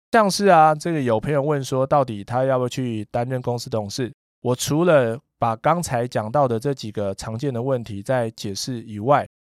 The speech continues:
我也都会建议啊，他去了解到说，你对于这一家公司的产业背景、股东的这结构、业务上面是不是熟悉，还有呢，会跟你共同担任董事、同届的董事是否了解、是否熟悉等等，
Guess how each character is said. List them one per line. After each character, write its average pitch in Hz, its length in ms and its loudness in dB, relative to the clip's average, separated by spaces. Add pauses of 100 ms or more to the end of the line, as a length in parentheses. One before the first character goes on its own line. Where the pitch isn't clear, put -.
我 104 180 -4
也 120 200 -2
都 117 180 0
会 120 240 -2
建 123 300 -6
议 123 160 -6
啊， 104 320 -4
他 120 200 -4
去 120 280 -8
了 110 180 -2
解 117 160 -4
到 127 160 2
说， 123 260 -2 (340)
你 110 100 -8
对 147 260 0
于 127 140 -4
这 147 220 -2
一 147 80 0
家 143 200 0
公 135 240 -2
司 131 320 -4
的 135 140 0
产 117 320 -6
业 156 260 2 (320)
背 160 180 2
景、 107 340 -6 (320)
股 107 160 -4
东 143 180 4
的 139 120 2
这 143 160 0
结 117 200 -4
构、 117 400 2 (260)
业 147 200 2
务 147 100 0
上 135 240 0
面 127 360 -4
是 - 80 -6
不 123 80 -4
是 135 100 -4
熟 107 260 -4
悉， 117 400 -8 (340)
还 143 160 2
有 160 200 4
呢， 123 320 2
会 143 140 0
跟 139 260 0
你 110 160 -6
共 135 160 -2
同 120 100 -4
担 127 160 -2
任 139 120 -4
董 107 160 -4
事、 123 180 -4
同 127 260 -6
届 156 120 -2
的 139 80 0
董 110 200 -4
事 127 280 -4
是 160 160 0
否 123 180 2
了 110 260 0
解、 113 200 -4
是 135 180 -4
否 113 160 -2
熟 107 220 -4
悉 117 200 -8
等 107 240 -6
等， 110 240 -2